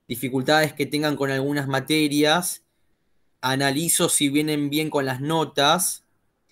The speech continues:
veo si están faltando mucho o no, cuáles son sus inasistencias, y si es necesario, en algunos casos puntuales,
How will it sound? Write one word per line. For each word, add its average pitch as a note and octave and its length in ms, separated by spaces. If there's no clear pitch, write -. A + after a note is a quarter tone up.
veo D#3 380
si C3+ 340
están D3+ 280
faltando D3 480
mucho D#3+ 340
o C3+ 40
no, F3 400
cuáles C#3 220
son C#3 120
sus C3+ 280
inasistencias, D3+ 1160
y C#3+ 120
si D#3+ 160
es D3+ 80
necesario, E3 960
en B2+ 140
algunos C#3+ 300
casos D3 300
puntuales, D#3 800